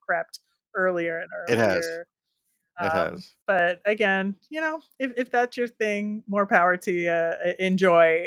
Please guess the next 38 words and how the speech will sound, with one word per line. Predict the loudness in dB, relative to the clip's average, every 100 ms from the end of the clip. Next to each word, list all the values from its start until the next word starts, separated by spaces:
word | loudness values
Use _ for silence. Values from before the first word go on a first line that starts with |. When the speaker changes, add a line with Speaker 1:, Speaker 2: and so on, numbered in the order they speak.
| -4
Speaker 1:
every | -4 -4 -4
sip | -4 -4 -4
of | -6 -6
your | -8 -4
pumpkin | -4 -4 -8 -10
spice | -8 -8 -8
lattes | -10 -6 -6 -6 -6
and, | -6 -6 -10 -20 -20 -20 _ -2
and | 2 2
all | 2
of | 2 2
that. | 0 -2 -2
Uh, | -2 0 0
I, | 4 4 6
I | 2 2
just | -4 -6
will | -6
not | -6 -10 -12
be | -12 -10
partaking. | -10 -10 -16 -20 -20 -20 -20 _ _ _ _ _ _ _ _ -10
Speaker 2:
Me | -6 -4
neither. | -6 -8 -18 _ _ _ _ -4
Speaker 1:
<laughs> |
All | 6 8
right. | 8 6 4 0 -8 -20 _ _ _ _ 4
That | 6 8
will | 8 6 6
do | 6 6 8
it | 6 2 -4
for | 0 4 6 4
today's | 0 0 2 0
show. | 0 2 2 2 2
Uh, | 2 0
we | 0 -4
will | -2 -2
be | -4 -2
back | 0 0 0 -4
on | -6 -4 -2 -4 -6